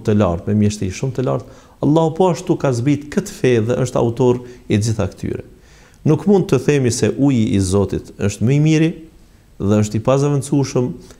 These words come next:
e feja e Zotit është ashtu dhe ashtu. Atëherë të marrim mësim nga kjo që fen Allahu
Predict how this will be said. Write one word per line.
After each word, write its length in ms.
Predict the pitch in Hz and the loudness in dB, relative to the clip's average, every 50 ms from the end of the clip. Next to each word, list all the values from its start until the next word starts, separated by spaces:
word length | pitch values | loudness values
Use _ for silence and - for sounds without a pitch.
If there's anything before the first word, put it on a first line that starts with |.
| _ - | _ -4
e 80 | 117 110 | -4 -4
feja 260 | 107 - 123 117 107 98 | 0 2 2 4 4 4
e 60 | 95 | 2
Zotit 380 | 92 101 104 98 107 98 - - | 2 2 2 2 0 -4 -2 -2
është 640 | 95 95 - - - - - - - - - - - | -4 -4 -4 -12 -20 -20 -20 -20 -20 -20 -12 -6 -4
ashtu 300 | 107 101 - - 87 85 | -4 -4 -4 -4 -6 -4
dhe 100 | 85 - | -4 -6
ashtu. 220 | - - - - - - _ _ - - - - - - - - - - | -10 -10 -16 -20 -20 -20 _ _ -20 -20 -20 -20 -20 -20 -20 -10 -4 -4
Atëherë 320 | - - 131 113 117 120 | 0 0 0 0 0 0
të 100 | - 127 110 | 0 0 2
marrim 360 | 110 127 143 165 170 156 139 127 120 139 131 127 113 | 2 2 2 2 0 0 -2 -2 -4 -4 -4 -2 0
mësim 380 | 117 113 113 - - 160 165 175 170 175 180 | 2 2 0 0 0 0 0 0 -4 -4 -4
nga 160 | 139 107 98 - | -2 -2 -2 -2
kjo 220 | - 117 117 120 117 - - - - - - - - - | -2 -2 -2 -2 -4 -12 -18 -20 -20 -20 -20 -20 -14 -4
që 140 | - 110 98 | -4 -4 -2
fen 340 | - - 135 131 120 - - | -2 0 0 0 0 -2 -4
Allahu 400 | 98 95 104 113 113 113 107 | -4 -4 -2 0 -2 -2 -2